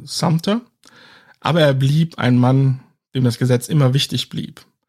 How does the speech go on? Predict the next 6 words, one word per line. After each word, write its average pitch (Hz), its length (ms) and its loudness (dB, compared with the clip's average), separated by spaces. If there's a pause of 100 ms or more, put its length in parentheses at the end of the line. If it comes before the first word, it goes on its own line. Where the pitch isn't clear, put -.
(440)
Denn 131 260 4
neunzehnhundertzwei 180 1400 0 (420)
wurde 131 280 2
sein 131 240 4
Sohn 165 380 4
gesucht. 120 600 -4